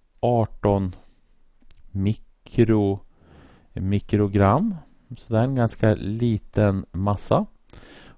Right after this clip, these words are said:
Och så får jag då, skriver jag arton gånger, och mikro ersätter man med tio upphöjt till sex. Sådär. Och enheten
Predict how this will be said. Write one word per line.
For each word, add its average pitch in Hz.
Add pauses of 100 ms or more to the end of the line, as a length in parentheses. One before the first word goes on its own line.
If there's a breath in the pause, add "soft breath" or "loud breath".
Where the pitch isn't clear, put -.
(100)
Och 156
så 156
får 127
jag 120
då, 107
skriver 95
jag 90
arton 85 (240)
gånger, 151 (140)
och 104
mikro 120 (120)
ersätter 139
man 120
med 113
tio 107
upphöjt 92
till 90
sex. - (1000)
Sådär. 117 (440 loud breath)
Och -
enheten 139